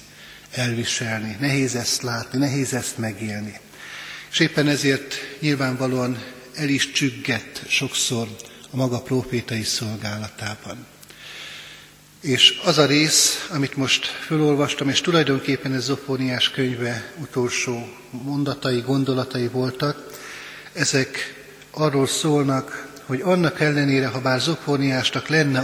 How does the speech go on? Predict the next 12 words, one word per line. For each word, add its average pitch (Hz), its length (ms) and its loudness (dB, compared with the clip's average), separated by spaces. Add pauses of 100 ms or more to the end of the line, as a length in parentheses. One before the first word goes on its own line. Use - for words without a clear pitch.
oka 117 500 -4 (720)
a 135 140 -16
kesergésre, 143 1120 2
az 127 140 -8
elkeseredésre, 127 1160 -2
az 107 120 -8
elcsüggedésre, 139 1200 -2 (520)
mégsem 127 640 4 (400)
ennek 127 360 -4
adja 120 300 -4
át 113 240 -6
magát, 135 540 -6